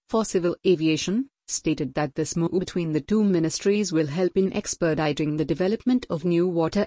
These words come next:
aerodromes and also operationalization of new seaplane routes in India. He further stated that this will give a big fillip to the provision of a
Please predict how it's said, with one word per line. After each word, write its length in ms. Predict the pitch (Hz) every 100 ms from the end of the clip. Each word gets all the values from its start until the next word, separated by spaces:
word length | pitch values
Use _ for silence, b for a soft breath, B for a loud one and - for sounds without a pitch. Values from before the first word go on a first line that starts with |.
| -
aerodromes 680 | 185 196 147 165 170 175 -
and 240 | 156 147
also 500 | 170 185 196 214 160
operationalization 1160 | 156 156 151 147 - 180 175 165 165 165 240 254
of 200 | 165 156
new 200 | 185 214
seaplane 560 | 233 214 202 - 156 156
routes 400 | 160 196 - -
in 240 | 196 190 202
India. 480 | 202 175 139 127 - _ _ _
He 120 | 202
further 400 | 196 - 185 185
stated 480 | 190 - 190 220 190
that 180 | 160 151
this 240 | 170 165
will 120 | - 156
give 180 | 170
a 60 | 156
big 240 | 143 151
fillip 340 | - 214 233 262
to 100 | 185
the 100 | 151 -
provision 400 | 165 180 202 233
of 120 |
a 40 | 226